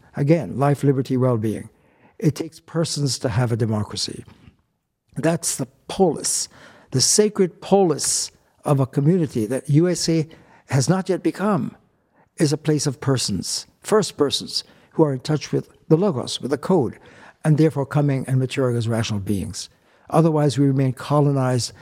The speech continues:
by a matrix, a grammar, a logic,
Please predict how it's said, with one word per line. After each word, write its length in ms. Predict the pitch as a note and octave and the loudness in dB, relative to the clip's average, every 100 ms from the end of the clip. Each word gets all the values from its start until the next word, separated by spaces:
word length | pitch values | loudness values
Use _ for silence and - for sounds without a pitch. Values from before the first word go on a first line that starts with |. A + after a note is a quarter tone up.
| - - | -14 -4
by 140 | B2 | -2
a 80 | A#2 | 0
matrix, 640 | G#2 C3 C#3 C#3+ C3+ - - _ _ | 0 0 0 -2 -6 -10 -12 _ _
a 60 | G#2+ | -8
grammar, 520 | G#2 B2+ C#3 C#3 C3 _ _ - | 0 2 2 0 -4 _ _ -8
a 60 | |
logic, 560 | F#2+ G2+ A#2+ A#2+ C#3+ | -4 0 0 2 0